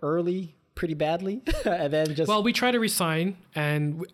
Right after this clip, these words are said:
Speaker 2: I think what, I think
Speaker 1: No, I
Speaker 2: the
Speaker 1: meant,
Speaker 2: s-
Speaker 1: I meant the preseason game yesterday.
Speaker 2: Oh, the prese-, we won, though.
Speaker 1: We ended up winning.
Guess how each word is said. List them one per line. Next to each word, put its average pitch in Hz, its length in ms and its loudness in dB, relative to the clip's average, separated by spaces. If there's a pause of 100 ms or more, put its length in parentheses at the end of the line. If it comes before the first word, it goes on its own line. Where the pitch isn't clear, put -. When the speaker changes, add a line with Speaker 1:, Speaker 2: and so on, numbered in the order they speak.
Speaker 2:
I 170 60 0
think 269 220 0
what, 240 140 0
I 180 100 0
think 156 80 -2
Speaker 1:
No, 147 60 4
I 151 80 4
Speaker 2:
the - 20 2
Speaker 1:
meant, 180 140 2
Speaker 2:
s- 170 40 -2
Speaker 1:
I 165 40 0
meant 160 160 -2
the 127 60 -6
preseason 123 380 -6
game 110 160 -4
yesterday. 104 380 -8
Speaker 2:
Oh, 156 160 2
the 135 80 -4
prese-, - 340 -4
we 175 140 0
won, 220 280 0
though. 117 220 -4 (240)
Speaker 1:
We 180 140 2
ended 240 180 4
up 240 80 4
winning. 139 360 0